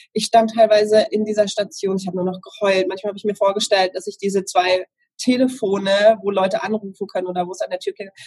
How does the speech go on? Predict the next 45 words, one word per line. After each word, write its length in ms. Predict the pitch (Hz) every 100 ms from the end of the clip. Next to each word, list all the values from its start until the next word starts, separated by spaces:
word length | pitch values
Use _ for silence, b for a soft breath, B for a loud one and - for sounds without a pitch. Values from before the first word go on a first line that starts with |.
| B
dass 140 | 202 214
ich 140 | 214
die 80 | 208
jetzt 160 | 190
einfach 300 | 170 180 208 -
hier 140 | 202
hinlege 800 | 185 202 190 180 180 180 185 214 - _ _ _ _ -
meinen 160 | 202
Schlüssel 400 | 202 220 220 214
da 180 | 190 190
lasse, 340 | 185 190 - 202 190
gehe 400 | 190 190 190 190
und 180 | 190 185
nie 160 | 190
wieder 260 | 180 185 175
auftauche. 540 | 175 180 - 180 170 185
Manchmal 200 | 190 202
hatte 80 | -
ich 60 |
diese 160 | 185 180
Vorstellung, 440 | 170 165 165 175
ich 120 | 175 -
gehe 100 | -
jetzt 160 | -
einfach, 300 | - - - -
ich 100 | _
gehe 120 | 175
jetzt 160 | 165 - -
einfach. 160 | 190 190
Aber 80 |
ich 80 | 185
hab's 120 | 214
natürlich 220 | 214 196 190
nicht 120 | -
gemacht 360 | 170 175 - -
so. 240 | 160 - B B B B B _
Aber 240 | 190 190 170
manchmal 240 | 190 190 185
hatte 60 |
ich 40 | -
diese 140 | -
Vorstellung 640 | 175 175 180 156 156 - 165
und 100 | 185
dann 140 | 185
einfach 280 | 185 185